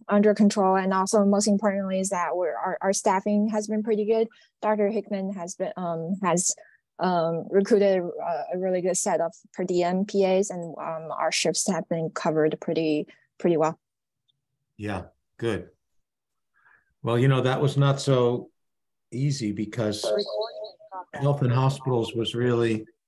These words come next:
Speaker 2: behind on, um, you know, their support for that program, <clears throat> but I'm glad it's getting its feet on the ground again, 'cause it was getting a little tenuous there, wasn't it?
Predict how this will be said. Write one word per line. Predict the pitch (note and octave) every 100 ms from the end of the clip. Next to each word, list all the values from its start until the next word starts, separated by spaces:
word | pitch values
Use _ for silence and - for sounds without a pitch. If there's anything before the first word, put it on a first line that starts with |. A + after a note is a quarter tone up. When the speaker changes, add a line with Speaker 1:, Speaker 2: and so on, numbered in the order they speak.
| _ _ _ _ _ _ _ _ _ _
Speaker 2:
behind | - G#2+ A#2 C3 B2+ A2+ G2+
on, | F#2 G2+ G#2 G2+ G2+
um, | G2+ G2 F#2+ F#2+ F#2 C3+ _ -
you | A2
know, | G#2+
their | G#2
support | G2+ C#3 - B2 -
for | A#2+
that | A2 A2
program, | A2+ G2+ F#2+ F#2+ F#2 -
<clears throat> | _
but | G#2+ G#2+ - _ _ _ _ _ _ _ - _ -
I'm | G#2+
glad | G2 A2+ A2+
it's | G#2 - -
getting | - A2 G#2
its | G2+ -
feet | - A2+ G#2+
on | G#2 G#2
the | F#2+
ground | G#2 G#2 G#2
again, | F#2+ G2 F#2
'cause | F#2+ G2+ F#2
it |
was | G#2+ G2
getting | - G#2 G2+
a |
little | G2 A#2+ A2+
tenuous | C3 A2 G2+ F2+ -
there, | F#2
wasn't | F#2+ G2 E2+
it? | D#2+